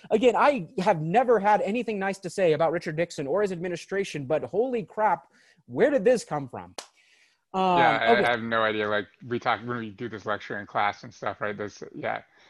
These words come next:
Speaker 2: like, how you would never, if you just didn't know this history, think that this would be coming from the Nixon administration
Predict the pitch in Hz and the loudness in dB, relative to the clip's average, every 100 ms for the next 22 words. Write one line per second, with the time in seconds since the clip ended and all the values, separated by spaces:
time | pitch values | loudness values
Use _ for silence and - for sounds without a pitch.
0 | _ _ - 123 - - 123 113 113 113 | _ _ -8 -6 -6 -4 0 4 4 2
1 | 113 - _ _ _ _ _ _ _ - | 0 -6 _ _ _ _ _ _ _ -2
2 | 131 123 135 143 147 139 113 120 123 - | 0 2 2 2 4 4 2 -4 -6 -8
3 | 120 135 123 120 127 117 - 131 - 131 | -4 -4 -2 0 0 -2 -4 -6 -6 -6
4 | 110 104 - 127 - 120 - 127 131 113 | -6 -6 -6 -6 -4 -4 -4 -4 -4 -6
5 | - 120 110 95 110 107 107 - 127 110 | -6 -8 -8 -10 -10 -8 -10 -10 -10 -8
6 | 107 104 104 98 - 107 - 107 95 | -8 -8 -8 -8 -10 -12 -12 -18 -20